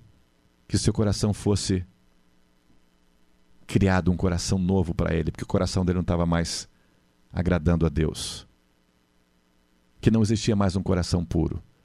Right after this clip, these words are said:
Davi sabia que o seu coração precisava de uma intervenção de Deus, o mais rápido possível, urgente, agora.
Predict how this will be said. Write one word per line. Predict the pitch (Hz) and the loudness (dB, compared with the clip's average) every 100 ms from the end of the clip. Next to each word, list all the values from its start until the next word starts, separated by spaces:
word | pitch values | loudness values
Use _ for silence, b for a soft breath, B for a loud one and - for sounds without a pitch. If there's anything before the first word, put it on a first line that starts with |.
| b b b b b | b b b b b
Davi | 98 127 | 4 4
sabia | 127 113 131 | 4 4 2
que | |
o | 120 | 2
seu | 120 | 2
coração | 123 107 - 113 | 2 2 2 -2
precisava | 110 98 104 113 101 | -2 -2 2 4 2
de | 90 | 2
uma | 110 | 2
intervenção | 98 104 90 95 - 101 | 2 0 0 0 0 0
de | 90 | 0
Deus, | 80 101 90 - - B B | 2 4 4 0 -8 B B
o | - | 0
mais | 101 127 143 95 | 4 4 4 2
rápido | 104 123 120 113 | 2 2 2 0
possível, | 113 110 - 123 98 120 | 0 -2 0 2 4 2
urgente, | 110 98 78 123 117 - - - - | 2 0 2 2 2 -2 -6 -8 -10
agora. | 107 92 123 127 123 | -4 2 4 6 6